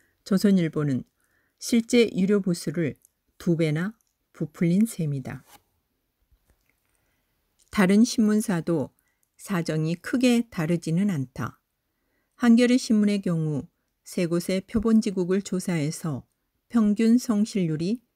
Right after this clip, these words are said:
사십육점구 퍼센트였고, 동아일보는 두 곳의 표본지국을 조사해서 평균 성실률은 사십 점 이 퍼센트가 나왔다.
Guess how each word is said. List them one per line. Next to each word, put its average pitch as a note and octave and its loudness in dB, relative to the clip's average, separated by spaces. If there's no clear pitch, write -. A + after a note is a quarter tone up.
사십육점구 G3+ -2
퍼센트였고, D#3+ -4
동아일보는 D3+ 0
두 G3+ 2
곳의 G#3+ 2
표본지국을 G#3 2
조사해서 D3+ -4
평균 G3+ 0
성실률은 F3+ -2
사십 - -6
점 E3 -4
이 G3 -2
퍼센트가 F#3+ -4
나왔다. C3 -6